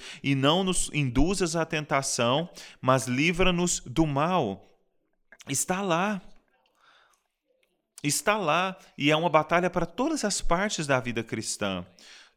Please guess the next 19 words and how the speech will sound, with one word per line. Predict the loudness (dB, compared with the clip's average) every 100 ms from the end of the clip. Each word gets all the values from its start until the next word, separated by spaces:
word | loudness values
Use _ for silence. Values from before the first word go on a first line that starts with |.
| _
Todas, | 4 4 4 0 -2 -6 -10 _ _ 2
todos | 2 2 0 0
os, | 0 0 -6 -10 _ _ _ _ _ _ _ _ _ _
os | -4 -2
equipamentos | -2 -2 0 2 2 2 2 0 0
e |
os | 0 0
utensílios | -2 -4 -4 -4 -4 -2 -2 -2
da | -2
guerra, | 0 2 2 0 -4 -8 -10 -20 -6
os, | 0 0 0 0 0
as | -2 0 2
armas | 2 2 -2 -2
de | -2
defesa, | 0 0 0 2 0 0 -2 -2 -4 -6
as | -2 0 6
armas | 6 6 4 -2 -4 -10 -18
de, | -4 0 4 4 2 -2 -6
de, | -4 -2 0 0 -4